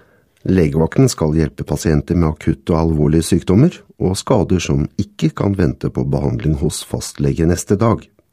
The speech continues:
Hjemmetjeneste innbefatter hjemmehjelp og hjemmesykepleie. Hjemmehjelpere kan gjøre de praktiske oppgavene i hjemmet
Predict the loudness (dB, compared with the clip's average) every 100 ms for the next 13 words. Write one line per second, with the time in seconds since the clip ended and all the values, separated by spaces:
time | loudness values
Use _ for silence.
0 | _ _ _ _ _ _ _ _ _ _
1 | _ _ _ _ -2 2 4 6 4 4
2 | 4 4 2 -2 -2 -4 _ _ _ _
3 | _ _ _ _ _ 2 6 6 4 0
4 | 2 2 4 4 4 4 4 2 0 -6
5 | -2 0 0 -2 0 2 2 0 0 0
6 | 0 -2 0 2 2 0 _ _ _ _
7 | _ _ -2 2 4 4 2 -2 0 0
8 | 0 0 2 2 0 0 -2 -2 -4 -4
9 | -2 -2 0 0 2 2 4 4 4 2